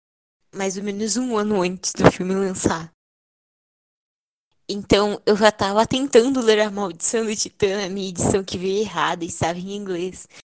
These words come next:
quando lançou o filme. E eu lembro que eu vi o filme e, ao <clears throat> mesmo tempo que eu fiquei decepcionada, eu ri muito. E minha mãe gostou bastante.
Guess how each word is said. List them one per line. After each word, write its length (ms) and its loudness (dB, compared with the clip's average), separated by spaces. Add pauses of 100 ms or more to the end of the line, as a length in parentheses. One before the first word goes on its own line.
(140)
quando 300 -4
lançou 460 2
o 20 -6
filme. 500 -6 (360)
E 80 2
eu 80 4
lembro 340 -2
que 100 -2
eu 120 4
vi 120 -6
o 60 -6
filme 580 -6 (800)
e, 160 -12 (460)
ao 140 -4 (680)
<clears throat> 20 -
mesmo 520 -4
tempo 280 -2
que 120 0
eu 60 6
fiquei 180 -2
decepcionada, 680 0 (640)
eu 120 6
ri 160 6
muito. 320 -2 (1120)
E 100 -6
minha 140 -2
mãe 100 -6
gostou 260 -2
bastante. 420 -6